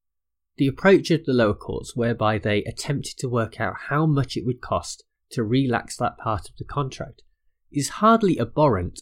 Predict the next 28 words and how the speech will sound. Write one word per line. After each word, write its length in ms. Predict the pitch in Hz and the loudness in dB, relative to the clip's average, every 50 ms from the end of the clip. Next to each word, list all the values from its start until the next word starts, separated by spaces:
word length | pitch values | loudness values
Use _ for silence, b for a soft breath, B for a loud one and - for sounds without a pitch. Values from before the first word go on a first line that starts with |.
| - - | -4 -2
and 300 | 127 127 135 131 - - | 0 0 0 -2 -4 -4
in 220 | - 147 147 151 143 | -2 0 2 2 2
many 260 | 156 185 202 202 175 135 | 2 2 2 2 2 2
ways 400 | 104 90 87 95 104 104 - - 127 | 0 -2 -2 -4 -4 -6 -8 -6 -4
makes 300 | 120 123 117 - - - | -2 -2 -2 -4 -4 -4
an 160 | 120 - - - | -4 -6 -2 0
awful 380 | 156 165 165 - - - 95 | 2 2 2 2 0 -4 -2
lot 240 | 92 92 - - - | -2 -4 -6 -6 -10
of 100 | 120 - | -8 -8
sense. 440 | - - 190 185 - - - - - _ _ _ _ _ _ _ _ _ _ _ _ _ _ _ _ | -4 -2 -2 -2 -2 -4 -10 -18 -20 _ _ _ _ _ _ _ _ _ _ _ _ _ _ _ _
This 200 | - 214 208 - | 4 4 4 4
confusion 600 | - - 247 226 220 - 175 143 123 113 117 110 | 0 2 2 2 2 4 4 4 4 4 0 -4
potentially 580 | 113 - - - - 160 160 - - - 175 - | -4 -8 -8 -2 -2 -2 -2 -2 -2 -4 -2 2
opens 400 | 127 120 117 - - 117 107 101 | 2 0 0 0 -2 -4 -2 -2
up 180 | 104 92 - | -4 -4 -4
a 60 | - 101 | -6 -8
whole 300 | - - 139 156 160 147 | -2 2 4 4 4 6
raft 320 | 127 110 - - - - | 4 2 2 0 -8 -12
of 120 | 92 87 | -10 -4
new 220 | - 123 139 143 147 | -2 2 2 2 2
case 400 | - - - 110 101 - - - | 0 -4 -4 -4 -4 -4 -6 -6
law 220 | 92 92 98 98 | -4 -4 -4 -4
as 180 | - - 95 - | -4 -4 -8 -6
judges 380 | - - 160 147 156 165 151 | 0 0 0 2 2 0 0
come 240 | - - 151 131 135 | 0 -2 -4 -4 -4
to 100 | 127 - | -6 -6
grips 320 | - - 98 - - - - | -4 -4 -4 -4 -4 -6 -4
with 160 | 113 107 | -4 -4